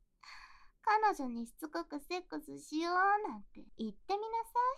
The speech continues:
い。「私の体しか好きじゃないの？最低！」って罵られるだけなんだからね。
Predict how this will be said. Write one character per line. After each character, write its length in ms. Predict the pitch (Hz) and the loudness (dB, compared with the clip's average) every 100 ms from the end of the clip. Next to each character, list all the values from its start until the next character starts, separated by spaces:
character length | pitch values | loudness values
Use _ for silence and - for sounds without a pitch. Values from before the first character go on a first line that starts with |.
| - | -4
い。 40 | - _ _ - - - - _ - - - | -20 _ _ -20 -20 -20 -20 _ -20 -20 -10
「私 440 | 240 233 294 311 370 | -8 -2 -2 -2 -4
の 120 | 381 | -4
体 440 | 370 311 311 339 | 0 0 0 -4
し 80 | - | -6
か 120 | - | -4
好 120 | 494 - | -6 -6
き 140 | 440 | -6
じ 60 | 359 | -4
ゃ 60 | |
な 180 | 277 277 | -2 -2
い 80 | 269 | -4
の？ 340 | 202 208 381 - - - | -6 -8 -10 -10 -18 -14
最 220 | - 523 403 - - - 392 - - - - - - - - _ | 2 4 4 2 2 4 4 0 -10 -20 -20 -20 -20 -20 -20 _
低！」 60 | 427 | -2
っ 40 | |
て 40 | |
罵 520 | 262 233 240 262 - 302 | 0 -2 -2 -4 -4 0
ら 120 | 311 | 0
れ 120 | 330 | 0
る 120 | 277 | -4
だ 160 | 208 214 | -4 -4
け 140 | - | -4
な 160 | 403 494 | -4 -2
ん 100 | 359 | 0
だ 120 | 269 | -2
か 140 | 269 240 | -2 -4
ら 120 | 233 | -4
ね。 300 | 220 269 | -6 -10